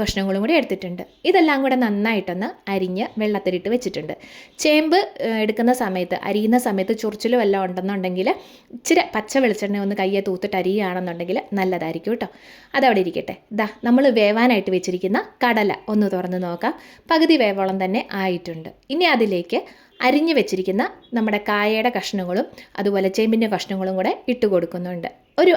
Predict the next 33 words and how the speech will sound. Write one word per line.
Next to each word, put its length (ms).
അര 100
ടീസ്പൂൺ 420
മഞ്ഞൾപ്പൊടി 560
ചേർത്ത് 280
കൊടുക്കുന്നുണ്ട്. 500
കൂടാതെ 380
കറിക്ക് 320
ആവശ്യത്തിനുള്ള 540
ഉപ്പും 260
നമ്മളിപ്പോൾ 400
തന്നെ 220
ചേർത്ത് 300
കൊടുത്തിട്ടുണ്ട്. 380
കുറച്ച് 320
കറിവേപ്പിലയും 480
കൂടി 160
ഇട്ട് 160
കൊടുത്തിട്ടുണ്ട്. 520
ഇതെല്ലാം 320
കൂടെ 200
കൂട്ടി 280
കുറച്ച് 380
വെള്ളം 240
കൂടെ 220
ഒഴിച്ചിട്ട് 360
നമുക്കൊന്ന് 440
വേവാനായിട്ട് 580
വെക്കണം. 300
അപ്പോൾ 220
കടലയുടെ 480
വേവ് 240
എത്രയായോ 560
എന്ന് 140